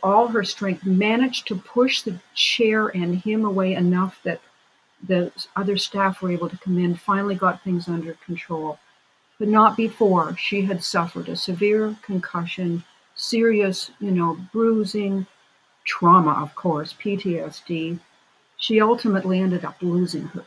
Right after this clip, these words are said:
teeth. They had, you know, she had been punched in the face so many times. Um, she never was able to work again. I was gonna read just a little, a little excerpt again from the book. Um,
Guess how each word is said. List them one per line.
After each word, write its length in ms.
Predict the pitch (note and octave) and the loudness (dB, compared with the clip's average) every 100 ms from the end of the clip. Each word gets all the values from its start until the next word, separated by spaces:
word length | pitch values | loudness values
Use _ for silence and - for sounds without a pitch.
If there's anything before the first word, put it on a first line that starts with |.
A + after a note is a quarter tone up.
| - | -12
teeth. 380 | - A3 B3+ B3 _ - _ | -2 2 2 2 _ -20 _
They 100 | F3 | -4
had, 260 | E3+ F3+ - | -2 -2 -2
you 100 | F3+ | -4
know, 160 | D3+ D3 | -4 -6
she 180 | - | -8
had 100 | E3+ | -8
been 180 | C#3+ D3 - | -6 -10 -10
punched 340 | - G3+ - | -8 -6 -4
in 100 | G#3 | -2
the 100 | F#3+ | -2
face 360 | - G3 G3+ G3 | -2 -2 -2 -4
so 120 | G3 | -6
many 280 | F#3+ F#3+ F#3+ | -2 -2 -4
times. 580 | - F#3+ F#3 F#3 F#3+ - _ _ _ _ - | -6 -4 -2 -2 -4 -12 _ _ _ _ -4
Um, 380 | F#3 F3+ F#3 F3+ | 2 4 2 0
she 160 | - A3 | -2 2
never 280 | A3 A#3+ A3 | 4 4 4
was 360 | F#3 G3+ F#3+ | 6 4 4
able 300 | F#3 F3 E3 | 0 0 -2
to 180 | D3+ - | -6 -4
work 340 | D#3+ G3 G3 F#3 | 0 0 0 -8
again. 400 | - - F3 F3 _ _ - | -14 -16 -16 -16 _ _ -2
I 60 | |
was 100 | G3+ | -2
gonna 200 | - C#4+ | 4 4
read 280 | A#3 G#3 G#3 | 4 0 -2
just 220 | G3 F#3+ | -6 -6
a 60 | G3 | -2
little, 380 | F3+ F3+ E3+ E3+ _ _ _ _ _ _ - | 0 0 0 -6 _ _ _ _ _ _ -6
a 40 | F#3+ | 2
little 220 | F#3+ F3+ F#3+ | 2 2 0
excerpt 520 | F#3 - F3+ E3 - | -2 -4 -8 -8 -6
again 320 | F3 F#3+ F3+ | -2 2 0
from 400 | F3 E3+ E3 E3 - - | 0 -4 -4 -8 -16 -8
the 80 | F#3 | -6
book. 340 | D#3+ F#3+ D3+ - _ _ _ _ _ _ _ _ _ _ _ _ _ _ _ - | 0 0 0 -8 _ _ _ _ _ _ _ _ _ _ _ _ _ _ _ -4
Um, 460 | F#3 F3 F3 F3 | 2 2 2 0